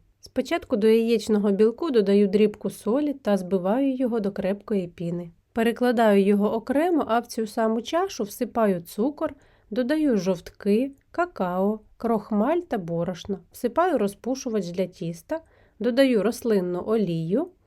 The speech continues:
та трішки все перемішую до такої ось крихти.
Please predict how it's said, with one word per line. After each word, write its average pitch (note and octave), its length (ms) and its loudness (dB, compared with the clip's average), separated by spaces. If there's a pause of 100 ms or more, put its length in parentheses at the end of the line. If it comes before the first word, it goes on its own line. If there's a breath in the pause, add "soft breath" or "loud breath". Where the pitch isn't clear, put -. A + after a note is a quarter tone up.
(140)
та A#3 120 -4
трішки D#4 440 0
все A#3 280 -2
перемішую B3 800 0
до G#3 160 -2
такої A#3 440 0
ось G#3 180 0
крихти. - 540 -10